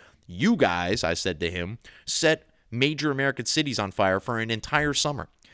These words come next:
It was downplayed by the media, backed by major corporations and politicians,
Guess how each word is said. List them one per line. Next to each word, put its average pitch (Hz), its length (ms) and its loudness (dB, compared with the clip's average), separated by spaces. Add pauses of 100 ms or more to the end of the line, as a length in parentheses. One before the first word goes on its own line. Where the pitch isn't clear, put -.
(140)
It 156 140 2
was 143 140 -4
downplayed 143 720 0
by 131 200 0
the 123 100 -4
media, 110 340 -2 (200)
backed 127 440 -2
by 135 160 2
major 131 280 0
corporations 120 600 0
and 104 80 -8
politicians, 131 720 0